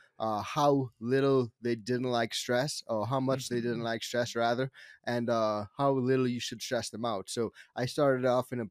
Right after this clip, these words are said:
Speaker 1: huge pot, like, I transplanted it into a huge pot, and it never filled that pot.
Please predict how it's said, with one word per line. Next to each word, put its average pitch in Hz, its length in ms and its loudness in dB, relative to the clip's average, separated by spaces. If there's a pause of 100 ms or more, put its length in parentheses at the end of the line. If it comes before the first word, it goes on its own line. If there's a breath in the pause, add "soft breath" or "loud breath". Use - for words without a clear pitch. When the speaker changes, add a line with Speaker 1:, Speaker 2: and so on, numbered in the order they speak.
Speaker 1:
huge 180 600 -2
pot, 143 280 6 (200)
like, 117 220 -4
I 113 60 -2
transplanted 127 600 2
it 120 100 -2
into 120 380 -4
a 110 40 -4
huge 139 580 0
pot, 123 240 0 (280 loud breath)
and 120 80 -2
it 110 80 -4
never 147 340 4
filled 135 320 4
that 110 220 0
pot. 123 240 0